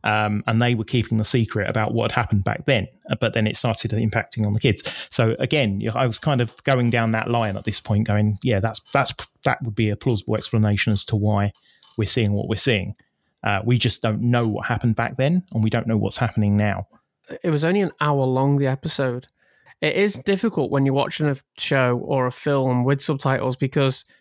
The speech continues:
Speaker 2: you know, when it first starts, your eyes do that thing. You go, "What, what am I doing? Am I reading or am I watching the film?" And you don't wanna be, like, missing points. Whoever did the subtitles for Dark, I mean, they,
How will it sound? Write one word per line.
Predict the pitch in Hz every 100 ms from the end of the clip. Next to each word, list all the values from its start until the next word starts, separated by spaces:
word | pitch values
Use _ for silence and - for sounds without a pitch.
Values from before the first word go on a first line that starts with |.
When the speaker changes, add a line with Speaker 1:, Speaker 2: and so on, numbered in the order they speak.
| _ _ _
Speaker 2:
you | 160
know, | 139 131 -
when | 147
it | 156 135
first | 156 151 139
starts, | - 143 170 165 - - - _
your | - 147 131
eyes | - 139 139 143 139 _
do | - 135
that | 131
thing. | - 139 139
You |
go, | 131 123 120 -
"What, | 151 - -
what | 151
am | 143
I | 139
doing? | 135
Am | 120
I |
reading | 120 131 156 180 175 170
or | 143
am | 131
I |
watching | 127 - - 139
the |
film?" | 127 143 127 123
And | 123
you |
don't | 123 143
wanna | 135
be, | 127
like, | 123 -
missing | 135 - 143
points. | - 127 127 - - - - -
Whoever | 156 165 170
did | 156 147
the | 147
subtitles | - 151 147 139 139 123 120
for | -
Dark, | 123 143 135 107 71 - _ _ _ - -
I |
mean, | 143
they, | 143 151